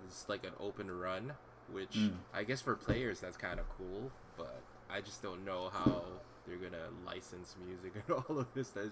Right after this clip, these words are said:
Speaker 1: just kinda a little too crazy. I don't even know how that, that works, but it'll be interesting to watch, man. Like, it'll just be kinda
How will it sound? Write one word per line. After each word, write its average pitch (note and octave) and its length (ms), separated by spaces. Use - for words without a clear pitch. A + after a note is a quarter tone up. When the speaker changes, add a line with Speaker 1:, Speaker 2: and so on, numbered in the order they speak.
Speaker 1:
just - 180
kinda F#2 360
a G#2 40
little G2 160
too G2+ 240
crazy. F#2 360
I A2+ 120
don't A#2 160
even F#2+ 160
know F#2 100
how F2+ 160
that, E2 160
that E2+ 200
works, D2+ 460
but C#2 240
it'll C3 200
be C#3+ 220
interesting D3+ 420
to B2+ 80
watch, A#2+ 440
man. G2+ 280
Like, G2+ 160
it'll G2+ 200
just - 180
be A2 80
kinda G#2+ 220